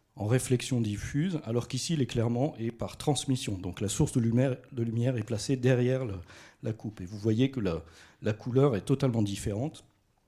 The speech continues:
alors que le, l'objet, au point de vue, euh, couleur, on le verra tout à l'heure, est vraiment uniforme. Alors on va tenter d'expliquer ces choses-là. Et pour commencer,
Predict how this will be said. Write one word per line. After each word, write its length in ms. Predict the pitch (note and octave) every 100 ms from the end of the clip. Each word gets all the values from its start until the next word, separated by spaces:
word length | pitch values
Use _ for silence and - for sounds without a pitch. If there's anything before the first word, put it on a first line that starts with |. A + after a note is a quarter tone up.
| _ _ - -
alors 320 | G#2+ B2+ -
que 80 | C3
le, 320 | C3 G2+ F#2
l'objet, 500 | G2 A2+ A2+ C#3+ - - _ _
au 440 | _ _ _ -
point 80 | B2
de 80 | A2+
vue, 360 | A2+ A2+ B2+ A2
euh, 180 | D#2+ - - _ _ _ -
couleur, 320 | - A2 C3
on 80 | G#2+
le 80 | F2+
verra 160 | G2+
tout 200 | G#2 - B2
à 40 |
l'heure, 220 | C3+ C#3
est 60 | F#2
vraiment 400 | F#2 C3 C#3 C3+
uniforme. 580 | D3 C#3 B2+ - F#2 F2 - - - _ _ _ _ _ _ _ _ - - - - - - - - -
Alors 120 | G2+
on 40 |
va 140 | A#2+ C#3
tenter 360 | - D3+ D#3
d'expliquer 440 | D3+ C3 - C3+ C#3+
ces 160 | C3
choses-là. 400 | - A2 G2 G2 F#2 - - - -
Et 80 | G#2+
pour 240 | - C3
commencer, 600 | - D#3 C3+ C3 E3+ G3